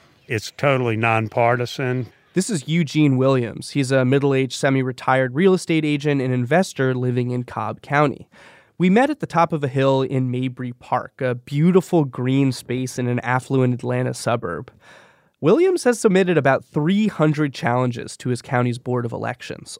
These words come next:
Speaker 2: All three hundred are people he says he's never met. He sent letters to voters registered at an apartment complex and two college campuses, which he says bounced back, suggesting to him that these people might not be real.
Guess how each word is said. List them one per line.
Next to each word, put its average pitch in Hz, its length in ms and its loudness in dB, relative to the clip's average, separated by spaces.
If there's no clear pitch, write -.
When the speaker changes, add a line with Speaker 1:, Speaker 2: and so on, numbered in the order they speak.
Speaker 2:
All 170 200 4
three 180 260 -2
hundred 165 400 0
are 135 120 -2
people 185 300 -4
he 151 140 0
says 143 320 0
he's 131 180 -6
never 127 260 -2
met. 107 360 -6
He 180 140 -2
sent 160 260 2
letters 170 440 2
to 135 120 -2
voters 135 480 0
registered 131 560 -2
at 123 200 -4
an 123 60 -8
apartment 156 460 0
complex 147 720 0
and 123 240 -2
two 214 220 2
college 156 420 2
campuses, 175 600 -2
which - 120 -4
he 170 80 0
says 165 240 2
bounced 135 520 0
back, - 500 -2
suggesting 165 520 0
to 143 100 -2
him 180 420 2
that 147 180 -2
these 165 160 -4
people 214 300 0
might 147 280 2
not 170 180 0
be 143 160 -4
real. 135 540 -4